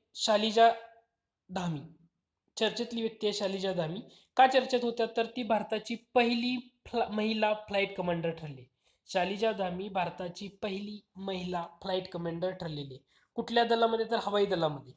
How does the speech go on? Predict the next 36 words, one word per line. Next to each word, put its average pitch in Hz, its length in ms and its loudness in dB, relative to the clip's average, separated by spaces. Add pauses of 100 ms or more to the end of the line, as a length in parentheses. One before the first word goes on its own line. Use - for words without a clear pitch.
(120)
हं? 285 100 -4 (180)
हवाई 170 160 0
दलामध्ये. 139 440 -6 (420)
तर, 233 140 6 (300)
अ, 190 400 0 (200)
हे 214 140 -2
एक 214 120 -4
महत्त्वाचं 214 400 0
आहे. 202 100 0
आणि 226 280 -2 (300)
कुठल्या, 247 540 4
अ, 190 540 -2
दुसरी 233 260 -2
महत्त्वाची 269 360 0
गोष्ट 247 240 -2
म्हणजे 247 220 0
फ्लाईट 240 480 0
कमांडर 220 380 2
युनिटच्या 208 480 0
कमांड 226 360 2
अंतर्गत 208 480 0
दुसऱ्या 208 260 -4
क्रमांकाचं 196 520 -2
पद 180 260 0
आहे 185 120 -2 (140)
की 226 80 -2
जे 196 180 2
ते 214 340 0 (160)
शालिजा 208 380 4
धामी 185 320 0
या 214 100 4
भूषवणार 190 480 0 (300)
आहेत. 160 260 0 (440)
कुठल्या 269 300 4
हेलिकॉप्टरच्या, 262 840 6
अ, 196 320 0